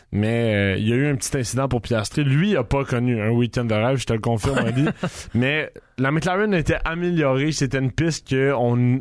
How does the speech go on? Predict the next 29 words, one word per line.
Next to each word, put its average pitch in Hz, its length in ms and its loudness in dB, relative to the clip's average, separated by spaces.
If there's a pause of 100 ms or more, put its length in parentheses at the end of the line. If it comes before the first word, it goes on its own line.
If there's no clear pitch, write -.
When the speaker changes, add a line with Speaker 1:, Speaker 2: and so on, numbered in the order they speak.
Speaker 1:
on 110 320 2
voulait 175 720 2 (520)
amener 165 300 2
la 135 160 2
nouvelle 139 340 0
voiture, 131 560 0
amener 131 220 2
des 131 160 2
améliorations 120 540 0
parce 135 180 -2
qu'on 147 140 -2
savait 147 380 -2
qu'on 143 160 -2
allait 120 100 0
connaître 123 340 -2
beaucoup 113 200 0
de - 60 -6
succès. 170 460 -2 (560)
Euh, 117 460 0 (440)
et 147 120 -2
ça 151 140 -2
a 131 40 -4
paru. 107 280 -4 (220)
Ça - 180 -2
a 120 40 0
été 139 260 0
un 127 120 0
parcours 120 360 -2
parfait. 165 560 -2